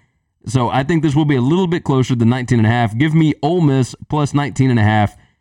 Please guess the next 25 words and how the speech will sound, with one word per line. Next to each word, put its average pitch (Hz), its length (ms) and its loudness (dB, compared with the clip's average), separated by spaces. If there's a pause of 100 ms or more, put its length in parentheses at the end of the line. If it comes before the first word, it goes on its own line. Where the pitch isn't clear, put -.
(300)
for 143 480 0 (440)
seventy-five 139 600 -2
dollars 104 440 -2
at 131 160 -2
minus 143 320 0
one 123 180 2
ten. 185 340 -2 (840)
I've 156 220 0
got 151 360 -2 (340)
next 165 380 0
up 107 240 -4 (840)
T 208 200 -4
C 208 180 -6
U 151 580 -4 (340)
going 147 300 0
to 214 380 -4
Oklahoma 151 520 0
State. - 420 -10 (1400)
I 160 80 -4
got 170 220 -6 (260)
Oklahoma 170 400 2
State 120 340 -2
minus 131 460 2
three 131 300 0
here 92 280 -2